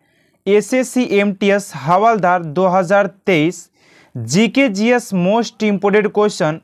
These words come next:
जिसमें कि फ्रेंड्स आप सभी को प्रीवियस ईयर्स क्वेश्चन भी देखने को मिलेंगे। जैसा कि आप सभी देख सके, देख सकते हैं कि जैसे भी ये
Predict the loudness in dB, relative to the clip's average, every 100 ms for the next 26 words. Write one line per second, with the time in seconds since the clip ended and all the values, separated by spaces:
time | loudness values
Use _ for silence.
0 | _ _ _ _ _ -4 -2 2 2 2
1 | 0 0 0 2 2 0 -4 -4 -4 -2
2 | -2 2 2 0 0 -2 -2 -2 -2 -2
3 | -2 0 0 0 0 -2 0 0 0 0
4 | 0 -2 -4 _ _ -20 -20 -12 -2 0
5 | 2 0 2 0 0 -2 0 0 -2 -4
6 | -2 -4 -6 -6 -4 -2 0 0 0 0
7 | -2 0 -2 0 0 0 -2 -2 0 2
8 | 2